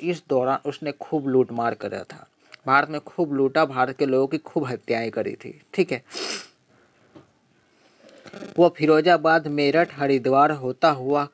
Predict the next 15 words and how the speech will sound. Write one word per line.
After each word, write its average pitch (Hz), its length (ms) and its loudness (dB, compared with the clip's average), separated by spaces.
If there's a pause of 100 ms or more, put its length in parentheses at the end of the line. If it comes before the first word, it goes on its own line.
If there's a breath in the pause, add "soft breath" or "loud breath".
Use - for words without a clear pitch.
कांगड़ा 135 580 2 (320)
तथा 143 200 0
जम्मू 135 440 0
को 165 200 4
लूटता 131 420 2
हुआ 139 180 0
समरकंद 131 640 -2
लौट 117 300 0
गया, 117 200 -4
और 147 220 0
इस 156 220 -2
तरह 147 140 -6
से 139 140 -10
पूरा 123 240 -2
भारत 123 460 -2